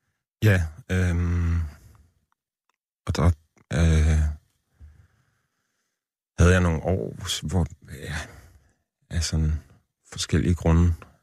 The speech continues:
øh, ikke havde så meget sådan <laughs>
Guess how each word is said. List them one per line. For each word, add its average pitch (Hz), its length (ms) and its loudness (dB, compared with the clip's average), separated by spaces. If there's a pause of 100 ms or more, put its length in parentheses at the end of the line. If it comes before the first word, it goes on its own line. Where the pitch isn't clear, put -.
(140)
øh, 85 80 2 (680)
ikke 87 180 4
havde 85 280 6
så 85 200 0
meget 82 360 4
sådan 82 340 2 (1600)
<laughs> - 340 0